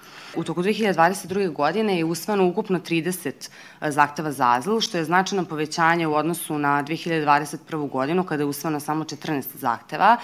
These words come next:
Kada pogledamo tu statistiku, onda nam je ukupna brojka osoba koje su, odnosno usvojenih zahteva za azil od dve hiljade osme godine, kada je uspostavljen sistem azila,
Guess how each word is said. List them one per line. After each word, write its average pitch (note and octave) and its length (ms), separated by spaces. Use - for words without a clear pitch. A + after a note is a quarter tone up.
Kada F3 200
pogledamo G#3+ 420
tu A3+ 140
statistiku, G3 1000
onda F#3 520
nam E3 160
je E3+ 60
ukupna F#3+ 320
brojka E3 800
osoba E3+ 360
koje D#3 200
su, C#3+ 640
odnosno E3 260
usvojenih F3 320
zahteva D#3+ 340
za D#3+ 160
azil E3 240
od D#3+ 100
dve D#3 320
hiljade E3+ 300
osme E3 280
godine, D#3+ 320
kada D3+ 180
je - 20
uspostavljen D3 500
sistem F#3 360
azila, E3+ 420